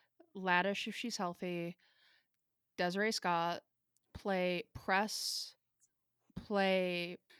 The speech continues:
A-Rod, somebody on the wing, somebody in the center, and, like, go for it. S-, put O'Hara up. I don't care. Like, they need, they need to do something. Like, I, I think O'Hara probably is better served for them on that three and a half back,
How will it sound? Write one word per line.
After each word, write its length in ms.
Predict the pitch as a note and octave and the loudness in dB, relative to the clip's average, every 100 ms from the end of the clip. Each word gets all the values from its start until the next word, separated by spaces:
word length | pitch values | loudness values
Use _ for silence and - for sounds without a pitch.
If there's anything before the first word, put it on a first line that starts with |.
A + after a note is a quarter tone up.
| _ | _
A-Rod, 580 | G3 G3 F#3 F3 F3 G3+ - _ | -2 0 2 2 0 -4 -12 _
somebody 340 | - A3 G#3+ | 0 2 4
on 80 | G#3+ | 2
the 80 | G#3 | 0
wing, 340 | F#3 E3+ F3 - _ - | 2 0 -2 -8 _ -6
somebody 320 | - G3 G3+ | 0 2 2
in 80 | G3+ | 2
the 80 | G3 | 0
center, 420 | F3+ E3+ E3+ E3+ - _ | 0 0 -2 -4 -8 _
and, 360 | G3 F#3+ G3 - - - | 0 2 0 -4 -14 -6
like, 220 | F#3+ F3+ | -4 -2
go 160 | F#3+ G3 | -2 -2
for 220 | E3+ E3+ | -4 -8
it. 100 | - _ _ - | -10 _ _ -18
S-, 200 | - - _ _ - | -18 -18 _ _ -6
put 240 | D#4 G4+ G#4+ | -2 0 2
O'Hara 520 | F4 B3+ B3 D#4 G#3+ F3+ | 0 2 2 4 2 2
up. 300 | E3+ - - _ - - - _ | -2 -4 -20 _ -20 -20 -20 _
I 60 | C4 | 4
don't 200 | F4+ - | 4 2
care. 280 | A#3+ C4+ - | 2 2 4
Like, 160 | A3 G#3 | 0 6
they 140 | B3 | 6
need, 540 | A#3 C4 C4+ C4 A#3+ - _ - _ _ _ - _ - | 8 8 6 4 -2 -10 _ -20 _ _ _ -20 _ -2
they 160 | A3 | 2
need 200 | A#3 B3 | 4 4
to 80 | A#3 | 0
do 120 | G#3 | -2
something. 500 | G3+ F3 F3 E3+ - G#3+ | 0 -2 -2 -4 -6 -6
Like, 220 | G3 - - | -6 -6 4
I, 320 | G#3+ A#3+ A#3+ - | 6 6 2 2
I 160 | G#3 G#3 | 2 4
think 280 | C4+ B3+ | 2 2
O'Hara 380 | A#3 G#3+ G3+ G3+ | 2 2 4 2
probably 500 | G3+ F#3+ F#3 F#3+ F#3 | 2 0 0 0 0
is 120 | F#3 | 0
better 240 | F3+ E3+ F3 | 0 0 0
served 260 | - F3 | -4 -6
for 160 | - F#3+ | -4 -2
them 220 | F#3 F#3 | 0 0
on 140 | F#3 F3+ | 0 0
that 160 | E3+ | 0
three 200 | - F3+ | -4 -4
and 100 | F3 | -2
a 40 | D#3+ | 0
half 340 | E3+ F3 - | -2 -4 -2
back, 260 | C#4 E4 | 0 0